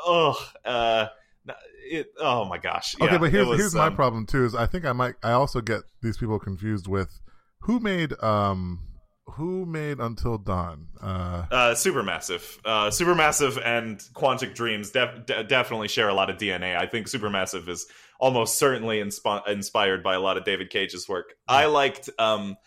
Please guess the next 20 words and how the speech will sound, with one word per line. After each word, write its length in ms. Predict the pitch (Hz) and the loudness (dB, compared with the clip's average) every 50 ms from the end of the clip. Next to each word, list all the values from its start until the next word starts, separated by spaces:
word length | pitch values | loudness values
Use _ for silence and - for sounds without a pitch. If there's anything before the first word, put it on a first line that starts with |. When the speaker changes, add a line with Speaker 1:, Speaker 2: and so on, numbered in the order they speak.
| _ _ _ - | _ _ _ -2
Speaker 1:
I 60 | - 226 | 0 0
think 140 | 269 - - 156 | 0 2 2 0
Until 280 | 175 175 - 202 180 131 | 0 0 0 -2 -2 0
Dawn, 460 | 113 117 113 123 135 139 147 147 - - | 2 4 4 4 4 2 0 -4 -4 0
uh, 400 | 107 107 104 104 101 95 90 76 - - _ _ _ _ _ _ _ _ _ _ - - _ _ _ _ _ _ _ _ 135 | 2 2 4 4 4 2 2 0 -4 -10 _ _ _ _ _ _ _ _ _ _ -20 -20 _ _ _ _ _ _ _ _ -6
was 340 | 143 127 117 - - - _ _ _ _ - 120 107 101 _ - 120 | -4 -4 -4 -4 -6 -12 _ _ _ _ -20 -20 -20 -20 _ -14 -6
great. 320 | 113 120 104 104 101 - - - 147 | -2 0 0 0 0 -4 -8 -12 -12
<laughs> 140 | - - 226 | -6 -2 0
Speaker 2:
Yeah, 640 | 233 - 247 233 - - 240 160 143 143 139 139 - | 0 2 2 2 4 4 4 4 4 4 2 2 0
that 20 | - | -4
was 120 | 143 - - | -6 -6 -2
Speaker 1:
Um, 280 | 107 - 147 147 143 131 | 0 2 2 2 2 0
Speaker 2:
great. 160 | 120 120 127 | 0 0 0
Speaker 1:
I 80 | 151 151 | 2 2
mean, 200 | 160 165 139 - - - - - - - - _ _ _ _ _ _ _ _ _ - | 0 0 -2 -4 -10 -18 -20 -20 -20 -20 -20 _ _ _ _ _ _ _ _ _ 2
uh, 120 | 131 139 139 | 4 4 4
it's 200 | 147 160 127 107 | 4 0 -2 2
very 380 | 117 160 170 170 165 156 135 - - - - | 4 4 6 6 6 4 0 -4 -8 -18 -8
campy 560 | - - 135 127 127 123 131 120 117 113 110 | -2 0 0 0 0 0 0 0 2 2 2
and, 340 | 104 98 95 95 98 98 98 | 0 -2 -4 -8 -10 -10 -12